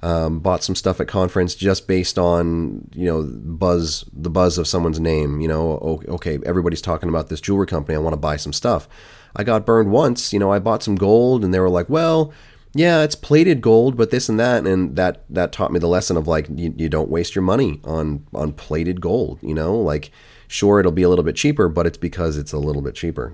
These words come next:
you know? So when it comes to, uh, artisan handcrafted jewelry,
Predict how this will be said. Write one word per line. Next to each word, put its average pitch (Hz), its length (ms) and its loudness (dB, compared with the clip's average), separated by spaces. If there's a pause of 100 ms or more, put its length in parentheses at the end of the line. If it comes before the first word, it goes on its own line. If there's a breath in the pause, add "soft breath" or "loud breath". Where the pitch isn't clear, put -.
you 78 80 -6
know? 76 260 -6
So 82 220 -6
when 87 200 -2
it 90 60 -6
comes 110 260 -4
to, 98 420 0 (320 loud breath)
uh, 85 260 -4
artisan 92 400 0
handcrafted 82 640 -4
jewelry, 101 480 2